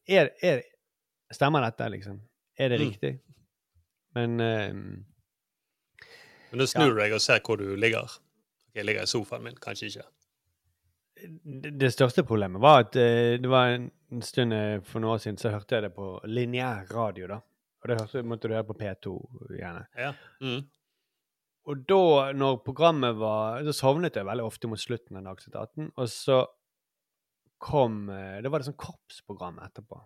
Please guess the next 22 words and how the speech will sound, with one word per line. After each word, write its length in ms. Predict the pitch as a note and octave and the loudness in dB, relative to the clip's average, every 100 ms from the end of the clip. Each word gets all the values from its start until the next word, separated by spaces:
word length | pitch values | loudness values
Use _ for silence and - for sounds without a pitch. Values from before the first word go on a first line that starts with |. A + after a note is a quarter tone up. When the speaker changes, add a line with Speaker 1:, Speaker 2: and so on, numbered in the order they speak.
| _ | _
Speaker 1:
Kanskje 180 | A#2+ A#2+ | -8 -8
jeg 60 | A#2+ | -8
snakket 240 | A2 - | -8 -10
om 60 | G2+ | -14
det 60 | - | -14
før. 180 | - _ _ _ - _ _ _ _ D3+ - B2 | -18 _ _ _ -20 _ _ _ _ -18 -16 -2
Så 140 | D#3 | 0
jeg 80 | C#3+ | 0
våknet 440 | C#3+ E3 F3 D#3+ A#2 | 4 4 4 -2 -2
alltid 280 | C3 D3 | -4 -6
til 80 | B2 | -12
sånn 140 | A2+ A2 | -12 -10
her 80 | C3 | -12
infernalsk, 840 | A2 - B2+ C3+ A#2+ F2 - - - | -12 -10 -8 -6 -6 -10 -14 -18 -14
eh, 80 | F#2 | -14
korpsmusikk. 840 | - B2+ - - F2+ - - _ _ _ _ _ _ _ | -8 -10 -10 -18 -18 -18 -20 _ _ _ _ _ _ _
Speaker 2:
Ja, 120 | C#3 B2 _ | -20 _ _
helvete. 260 | A#2 A#2 A2+ _ _ _ _ _ _ | -20 _ _ _ _ _ _ _ _
Speaker 1:
Det 60 | E3 | 0
er 60 | E3+ | 0
helt 140 | F3 | 2
jævlig 420 | A2 F#2 C3 B2+ | -2 -2 -2 -2